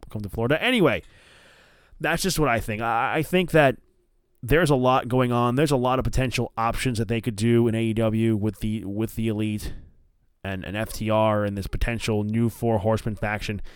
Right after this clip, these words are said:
There's a lot of potential here. And I would just, I, I'm just really excited to see what happens. I really, truly, truly am. Um,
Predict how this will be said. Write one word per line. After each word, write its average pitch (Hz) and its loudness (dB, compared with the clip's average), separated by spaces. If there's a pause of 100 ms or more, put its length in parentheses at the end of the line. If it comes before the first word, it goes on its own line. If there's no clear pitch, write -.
(220)
There's 139 4
a 147 6
lot 117 2
of 95 -8
potential 98 -4
here. 87 -6 (580)
And 98 -2 (1400)
I 110 -4
would 120 -6
just, - -2 (420)
I, 107 -2
I'm 104 -2
just 113 0
really 117 4
excited 110 0
to 104 -4
see 110 -2
what 101 -4
happens. - -6 (260)
I 101 -4
really, 110 0
truly, 110 -2
truly 107 -2
am. 85 -8 (680)
Um, 101 -2